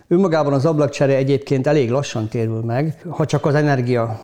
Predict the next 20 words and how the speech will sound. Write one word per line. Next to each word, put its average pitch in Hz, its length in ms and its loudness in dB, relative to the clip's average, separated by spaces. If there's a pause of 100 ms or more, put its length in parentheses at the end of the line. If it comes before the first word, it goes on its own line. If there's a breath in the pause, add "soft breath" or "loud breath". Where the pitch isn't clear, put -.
(200)
oldalát 131 480 -2
nézzük, 135 440 -2
a - 60 -2
hőveszteség 127 600 -2
miatt, 160 340 -2 (440 loud breath)
de 127 180 0
ugye 127 380 2
figyelembe 127 500 0
kell 135 140 0
azt 143 160 -2
is 127 120 -4
venni, 139 300 0
hogy 131 180 0
az 123 100 0
új 143 140 2
ablaknak 131 640 -2 (120)
vannak 143 340 0
egyéb 131 280 0
előnyei, 120 400 2
például 113 720 0